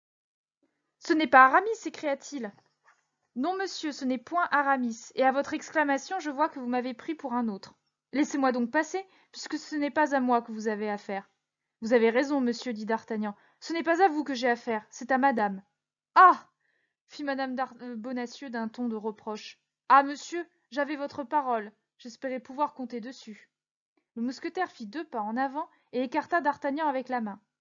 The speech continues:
D'Artagnan fit un bond en arrière et tira son épée. En même temps, et avec la rapi-, la rapidité de l'éclair, l'inconnu tira la sienne. «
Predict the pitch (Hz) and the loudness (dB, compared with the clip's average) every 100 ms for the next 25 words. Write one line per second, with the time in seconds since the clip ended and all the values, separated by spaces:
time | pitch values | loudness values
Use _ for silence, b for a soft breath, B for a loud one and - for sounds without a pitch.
0 | _ 220 - 233 302 - 214 226 262 285 | _ -8 -2 -2 -2 -2 -2 -2 0 0
1 | 220 233 294 370 311 - 277 277 - 240 | 4 4 4 2 2 -4 -4 -4 -4 -6
2 | 240 240 202 - _ _ _ - 233 240 | -6 -8 -12 -14 _ _ _ 0 2 4
3 | 285 277 311 403 - 233 247 247 226 339 | 2 -2 -2 -2 -2 0 2 2 4 4
4 | 339 285 - 233 220 220 294 285 285 294 | 2 -8 -8 -2 0 0 -2 -4 -16 -12
5 | 220 277 269 214 214 220 254 _ _ - | -8 -4 -4 -6 -10 -10 -10 _ _ -4
6 | 233 226 240 320 - 277 269 240 233 208 | -4 0 -2 -4 -4 -2 0 0 -4 -8
7 | 190 | -8